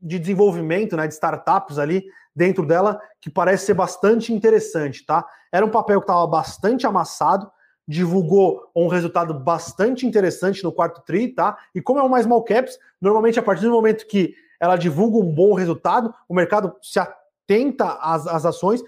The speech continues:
e começa a colocar na conta as opcionalidades, tá? Eu acho que este é um, é um dos motivos aí que fazem as ações da Positivo, é,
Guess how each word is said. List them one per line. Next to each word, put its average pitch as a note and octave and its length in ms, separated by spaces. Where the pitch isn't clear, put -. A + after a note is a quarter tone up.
e F#3 60
começa G3 400
a - 20
colocar G#3+ 300
na G3+ 80
conta F#3+ 220
as F3+ 60
opcionalidades, F#3+ 600
tá? C#3+ 160
Eu D#3+ 160
acho F3+ 320
que G3+ 260
este G3 540
é E3+ 160
um, F#3 240
é F3+ 40
um G3 120
dos E3 100
motivos F3+ 600
aí E3+ 260
que F3 120
fazem F3 420
as D#3+ 160
ações E3+ 240
da E3+ 80
Positivo, F3 680
é, D3 420